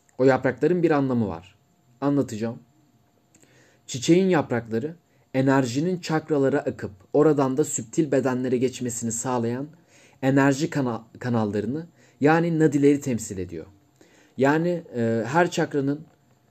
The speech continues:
o, e, çiçeğinin resminin dallarının miktarı kadar nadi temsil edilir. Yaprakları ya da nadilerin sayısı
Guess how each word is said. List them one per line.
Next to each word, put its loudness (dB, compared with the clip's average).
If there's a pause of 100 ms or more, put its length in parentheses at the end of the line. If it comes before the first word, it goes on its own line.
(140)
o, 6
e, -2
çiçeğinin 0
resminin -4 (280)
dallarının 4
miktarı -2
kadar -4
nadi 0 (240)
temsil -4
edilir. -12 (1600)
Yaprakları 2
ya 4
da 0
nadilerin 0
sayısı -4